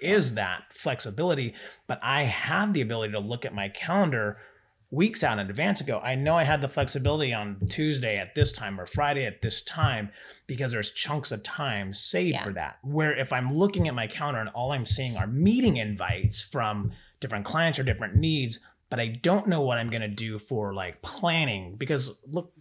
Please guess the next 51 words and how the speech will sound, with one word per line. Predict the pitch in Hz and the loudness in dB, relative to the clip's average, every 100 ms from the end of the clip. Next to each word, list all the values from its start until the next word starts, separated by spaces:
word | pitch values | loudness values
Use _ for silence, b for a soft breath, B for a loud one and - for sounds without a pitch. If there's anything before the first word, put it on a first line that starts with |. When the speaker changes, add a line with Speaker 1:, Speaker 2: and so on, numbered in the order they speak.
| - | -8
Speaker 1:
we | 143 | -2
have | 143 | 0
to | 139 | 0
plan | 127 - 143 139 139 123 101 | -4 -4 0 2 2 2 0
Speaker 2:
Yeah. | - - 202 | -6 -6 -6
Speaker 1:
different | 127 127 120 | -4 -2 -2
activities, | 107 196 156 98 92 | 0 0 0 -4 -4
right? | 110 117 | -2 0
Speaker 2:
Right, | 302 | 2
Speaker 1:
We | 339 | 4
have | 392 403 | 4 2
Speaker 2:
right. | |
Speaker 1:
to, | 196 | 0
we | 175 | -2
Speaker 2:
Yeah, | 320 285 | -2 -2
Speaker 1:
have | - | -2
to, | - | -2
Speaker 2:
totally. | 127 180 160 196 - _ - | -4 -4 -8 -14 -18 _ 0
Speaker 1:
I | |
have | 180 | 2
to | 190 | 4
have | 160 | 0
time, | - - 156 120 | -2 -2 0 2
self-care. | - 123 - - 190 | 2 0 -4 0 0
There's | 131 139 | 2 0
all | 139 | -2
kinds | 151 127 | -2 -4
of | 104 | -4
things | 123 117 | -4 -2
that | 110 | -2
are | 104 | -2
around | 120 131 127 | -2 -2 0
in | 160 | 0
there. | 127 98 98 - | 0 0 -4 -8
And | 135 135 113 98 - _ _ - - - | -2 0 0 -4 -12 _ _ -10 -8 -8
if | 110 | -2
I | 123 135 | 0 0
look | 175 | 0
at | 151 | 0
my | 113 | -2
calendar | 107 165 185 156 | -4 -2 2 2
and | 120 | 2
I'm | 127 | 0
like, | 139 - | -4 0
"Oh, | 269 240 | 4 6
I've | 165 165 | 6 6
got | 185 | 4
this, | 175 - - - - | 4 2 2 -2 0
you | 190 | 2
know, | 139 | 2
four, | 120 190 190 | 2 4 6